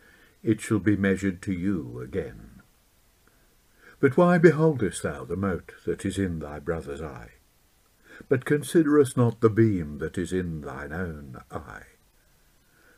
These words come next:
Or wilt thou say to thy brother, Let me cast out the mote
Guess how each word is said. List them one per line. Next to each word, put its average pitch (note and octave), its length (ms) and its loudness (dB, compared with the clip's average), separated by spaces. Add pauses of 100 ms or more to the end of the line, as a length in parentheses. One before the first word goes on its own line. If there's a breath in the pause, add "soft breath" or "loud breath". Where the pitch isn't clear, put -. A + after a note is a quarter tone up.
(120)
Or A#2+ 160 6
wilt D#3+ 240 4
thou B2 200 6
say B2+ 300 4
to A#2+ 120 4
thy G#2 200 2
brother, F#2 400 2 (1040 soft breath)
Let D3+ 220 6
me E3+ 80 8
cast D#3+ 440 2
out C3+ 260 4
the A#2 80 4
mote A2+ 520 0